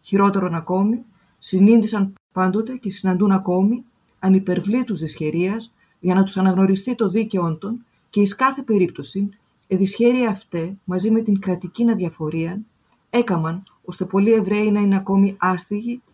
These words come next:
και η φυματίωσης να έχει κάνει μεταξύ των από της απελευθερώσεως μέχρι σήμερον τόσας πρόοδους, που ο αριθμός των ασθενών να είναι σήμερον οκταπλάσιος από το χίλια εννιακόσια σαράντα πέντε".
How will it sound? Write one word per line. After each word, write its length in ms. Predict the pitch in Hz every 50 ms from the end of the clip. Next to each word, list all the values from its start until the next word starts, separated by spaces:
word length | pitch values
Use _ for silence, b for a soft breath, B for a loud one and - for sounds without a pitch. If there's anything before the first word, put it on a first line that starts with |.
| _ _ _ _
και 120 | - -
η 60 | 208 196
φυματίωσης 680 | 196 196 196 196 190 190 202 233 233 226 233 240 220 208
να 100 | 196 190
έχει 140 | 196 -
κάνει 420 | - - - 208 202 202 208 214 214
μεταξύ 400 | 196 190 190 170 165 - - 190
των 280 | 190 190 190 190 190 _ _
από 200 | - 175 175 175
της 120 | 170 - -
απελευθερώσεως 840 | 165 - 165 165 160 160 - 170 180 208 220 214 - 196 170 - -
μέχρι 240 | 185 180 - 170
σήμερον 580 | 170 - - 180 180 190 196 208 220 220 220 226 b b b b b b
τόσας 380 | - 240 254 254 247 247 196 -
πρόοδους, 500 | - - 165 170 170 175 165 208 214 220 - b b b b b
που 100 | b -
ο 40 | 185
αριθμός 360 | 185 185 185 - 202 202 214
των 140 | 214 214 202
ασθενών 580 | 196 190 - 175 165 170 180 190 190 196 196 - _ _ -
να 120 | - 185
είναι 160 | 190 190 190
σήμερον 600 | 185 - - 190 190 190 185 190 196 202 196 - _ _
οκταπλάσιος 960 | - 175 - - 170 165 - 170 175 180 175 170 - - 185 190 196 - _ _ _ _
από 180 | - - 165
το 100 | 160 -
χίλια 180 | 156 - 180 185
εννιακόσια 380 | 180 175 160 - 165 160 - -
σαράντα 340 | 170 156 160 160 156 151
πέντε". 400 | - - 135 147 185 196 190 _